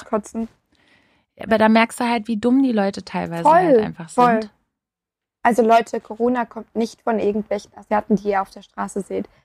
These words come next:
Speaker 1: Ihr könnt es haben, euer Nachbar könnte es haben, es ist kompletter Bullshit, dafür irgendwen zu belangen. Gerade in solchen Zeiten sollte man eigentlich füreinander da sein.
Speaker 2: Frage vier.
Speaker 1: Frage Nummer vier. Und die fand ich richtig gut, als ich sie aufgeschrieben habe, weil ich dich das noch nie gefragt habe.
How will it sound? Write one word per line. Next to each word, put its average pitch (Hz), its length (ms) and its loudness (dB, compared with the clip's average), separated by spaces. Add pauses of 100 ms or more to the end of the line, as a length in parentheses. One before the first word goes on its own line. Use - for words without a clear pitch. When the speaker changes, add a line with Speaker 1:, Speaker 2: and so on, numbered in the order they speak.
(120)
Speaker 1:
Ihr 240 100 4
könnt 254 220 0
es 247 160 -2
haben, 220 300 2
euer 220 200 2
Nachbar 220 280 0
könnte 214 260 -6
es - 120 -12
haben, 202 220 2
es - 160 -10
ist - 120 -20
kompletter 196 360 -12
Bullshit, 208 680 -2 (440)
dafür 240 320 2
irgendwen 208 440 -2
zu - 120 -16
belangen. 196 460 -10 (280)
Gerade 311 220 4
in 285 80 -2
solchen 269 260 -2
Zeiten 262 280 -8
sollte 247 220 -10
man 226 120 -4
eigentlich 220 380 -6
füreinander 202 380 -8
da 196 260 -8
sein. 185 300 -14 (640)
Speaker 2:
Frage 226 300 0
vier. 185 360 -2 (380)
Speaker 1:
Frage 302 300 4
Nummer 247 380 -2
vier. - 460 0 (400)
Und 226 180 2
die 370 100 4
fand 320 240 2
ich - 160 0
richtig - 260 -4
gut, 233 200 0
als - 180 0
ich - 80 -20
sie - 100 -4
aufgeschrieben 240 500 -2
habe, 247 120 -6
weil 220 100 2
ich 214 80 -12
dich 208 140 -8
das 220 200 -12
noch 214 140 -12
nie 220 120 -2
gefragt 202 460 -2
habe. 190 200 -2